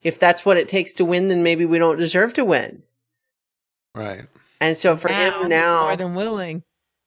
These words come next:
Speaker 1: Yeah. So I, I, I thought that was kind of an interesting idea.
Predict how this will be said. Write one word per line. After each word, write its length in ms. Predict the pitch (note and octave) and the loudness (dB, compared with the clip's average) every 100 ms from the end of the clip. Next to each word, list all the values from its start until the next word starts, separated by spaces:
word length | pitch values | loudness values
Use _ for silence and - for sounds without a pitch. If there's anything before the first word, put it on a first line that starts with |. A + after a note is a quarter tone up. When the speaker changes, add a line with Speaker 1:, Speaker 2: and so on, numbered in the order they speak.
| _ _ | _ _
Speaker 1:
Yeah. 540 | D#3 D#3+ E3+ D#3+ C#3 D3 _ _ _ _ _ _ _ _ _ | -6 -4 -2 -2 -4 -6 _ _ _ _ _ _ _ _ _
So 460 | D#3+ D3+ D3+ D3 - _ _ _ _ | 4 6 4 2 -6 _ _ _ _
I, 540 | - C#3 - C#3 E3 E3 - | -4 -2 0 0 0 -2 -2
I, 120 | D#3 | 0
I 40 | E3+ | 4
thought 260 | F3+ E3 | 4 6
that 120 | E3+ | 4
was 180 | D#3 D#3 | 2 0
kind 200 | - D#3+ | -2 -2
of 80 | D3+ | 0
an 100 | D3+ | -2
interesting 840 | D3+ D3+ D#3+ - - D3 C#3 C3+ - _ _ _ _ _ _ _ _ _ _ _ | -2 -4 -6 -6 -4 -2 -2 -6 -10 _ _ _ _ _ _ _ _ _ _ _
idea. 580 | D3+ D3 F#3 D#3+ C3 | -2 2 2 2 0